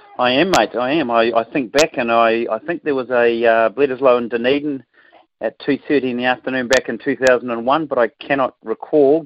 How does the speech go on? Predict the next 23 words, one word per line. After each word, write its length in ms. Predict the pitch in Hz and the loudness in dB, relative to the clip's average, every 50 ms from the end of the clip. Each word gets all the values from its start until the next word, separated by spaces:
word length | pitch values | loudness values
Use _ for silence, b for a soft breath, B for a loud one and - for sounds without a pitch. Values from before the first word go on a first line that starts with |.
| - - | -6 -6
too 120 | 139 127 | -4 -4
many 240 | 127 123 120 120 120 | -4 -4 -4 -4 -2
afternoon 520 | 123 120 - - 123 123 120 117 113 113 - b b b b b b _ - | -2 -2 -4 -4 -8 -6 -6 -6 -8 -8 -12 b b b b b b _ -4
kickoffs 400 | 151 139 - 135 123 - - - | -4 -4 -2 -2 -4 -4 -6 -6
since. 160 | - 156 165 - 131 | -6 -6 -6 -6 -8
It 20 | |
might 180 | 127 131 135 131 | -4 -2 -2 -2
have 60 | 127 | -2
been 220 | 131 127 120 110 | -4 -6 -8 -8
Canada 400 | - - 147 139 143 139 131 139 135 127 | -8 -4 -4 -2 -2 0 0 2 0 2
Rugby 300 | 123 139 135 123 131 131 | 0 -2 -2 -2 -6 -8
World 260 | 120 131 131 123 - | -6 -6 -10 -10 -8
Cup 180 | - 151 117 110 | -6 -6 -6 -4
Wellington 540 | 120 131 135 143 139 139 139 147 135 127 117 | -4 -4 -4 -2 -4 -6 -8 -8 -10 -10 -14
twenty 260 | - - 139 131 131 | -12 -12 -10 -10 -8
eleven, 380 | 123 127 143 160 175 180 156 | -6 -4 -4 -4 -4 -8 -10
but, 280 | 123 127 123 117 _ - | -6 -6 -6 -6 _ -4
uh, 200 | 127 120 117 117 _ _ _ _ _ - | -2 -2 -2 -2 _ _ _ _ _ -6
very 260 | 139 156 147 143 139 | -2 -2 0 0 -2
rare 300 | 127 131 143 156 165 160 | 0 0 2 2 2 2
and 220 | 135 123 123 120 120 | 0 -2 -4 -8 -8
very 180 | 135 131 123 | -6 -6 -6
welcome 440 | 117 127 131 123 - 123 113 113 | -4 -4 -4 -4 -4 -8 -12 -12